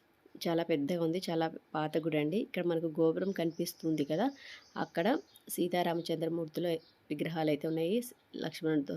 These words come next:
సహా. మెయిన్ అక్కడ చాలా తక్కువ హైట్లో ఉందండి, మొత్తం రాయితోటి గుడి అంతా కూడా అద్భుతంగా ఉంది. ఇంత పెద్ద పెద్ద గోపురాలు, ఇటువంటి సంపద ఉన్నటువంటి మొత్తము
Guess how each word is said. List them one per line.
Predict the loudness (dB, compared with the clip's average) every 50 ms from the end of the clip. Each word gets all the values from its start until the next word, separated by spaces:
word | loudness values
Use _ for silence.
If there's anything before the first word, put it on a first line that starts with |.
| -4 -4
సహా. | -4 -2 0 0 0 0 -2 _ _ _ -20 -20 -20 -20 -20 -20 _ _ _ _ _ -20 _ -12 -4 0 2
మెయిన్ | 2 4 2 0 -2
అక్కడ | -4 -4 -4 -4 -4 -6 -8 -12 -8 -4
చాలా | -2 0 0 0 0 -2 -6 _ _ _ -8
తక్కువ | -8 -8 _ -6 -2 0 0 2 2
హైట్లో | 2 2 0 2 2 0 0 2
ఉందండి, | 0 0 -2 -2 -2 -2 -2 -2
మొత్తం | -4 -6 -4 -2 -2 -2 0
రాయితోటి | 0 0 0 -2 0 0 0 0 0 0 0
గుడి | 0 0 2 0
అంతా | 0 -2 -2 -2
కూడా | -2 -4 -4 -6
అద్భుతంగా | -6 -6 -6 -4 -4 -2 -2 0 0 2 2
ఉంది. | 2 2 2 4 4 4 4 2 -4 _ _ -20 _ _ _ -20 -20 _ _ _ _ -20 _ _ _ _ -20 -12 -4 0 0
ఇంత | 0 0 -2 -2
పెద్ద | 2 2 4 4
పెద్ద | 4 4 6 4 4 6
గోపురాలు, | 8 6 6 6 4 0 0 2 2 2 0 0 -2 -6 -12 -20 -20 -20 -16 _ 0 0
ఇటువంటి | 2 4 6 6 6 6 6 4 2 2 2 2
సంపద | 2 2 2 2 0 0 0 0 0 0
ఉన్నటువంటి | 0 0 0 0 0 2 2 2 2 2 0 0 -2 -6 -16 -20 -20 -20 _ -20 -20 _ _ _ -10 -6 -6
మొత్తము | -4 -2 2 4 4 6